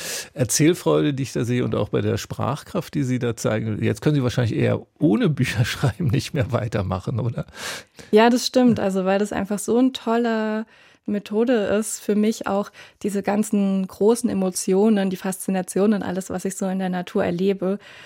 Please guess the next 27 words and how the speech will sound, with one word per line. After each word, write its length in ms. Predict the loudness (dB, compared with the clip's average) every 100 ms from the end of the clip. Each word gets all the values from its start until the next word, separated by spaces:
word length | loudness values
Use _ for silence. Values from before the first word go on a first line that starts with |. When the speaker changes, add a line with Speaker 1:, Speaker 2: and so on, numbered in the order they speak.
| -6 2
Speaker 2:
irgendwo 680 | 4 4 2 0 2 0 -4 -14 -20
wie, 560 | -20 -16 -4 4 6 8
wie 100 | 8
so 140 | 8
eine 120 | 6 4
Art 140 | 2
Tagebuchprozess 1000 | 2 2 2 2 0 2 0 2 0 2
<laughs> 0 |
sozusagen 480 | -2 -2 -2 -2 -2
zu 120 | -6
Papier 380 | -8 -4 -2 -2
zu 140 | -4
bringen. 300 | -4 -2 -2 -2 -12 -14 -4
Und 160 | 0
dann 180 | 2 0
ist 140 | -2 -2
es 80 |
natürlich 320 | -2 -2 -2 -4
auch 100 | -2
toll, 220 | 0 0
die 80 | 0
ganzen 260 | -2 0
Rückmeldungen 480 | -2 0 0 2 0
von 160 | -2 -2
Menschen 300 | -2 -2 -4
zu 140 | -4
bekommen, 440 | -4 0 0 0